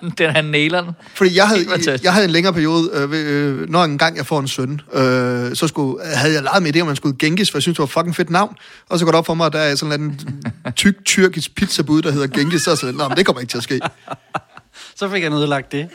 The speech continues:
Speaker 1: Og sammen har de så datteren Alba,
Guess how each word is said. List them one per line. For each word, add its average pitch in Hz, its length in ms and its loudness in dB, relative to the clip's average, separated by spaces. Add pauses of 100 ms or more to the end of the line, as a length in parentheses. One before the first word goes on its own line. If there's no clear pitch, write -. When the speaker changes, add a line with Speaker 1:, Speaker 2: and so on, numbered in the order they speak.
(1000)
Speaker 1:
Og 165 160 4
sammen 175 320 2
har 165 140 2
de 160 140 -6
så 156 160 -4
datteren 143 540 0
Alba, 185 320 -2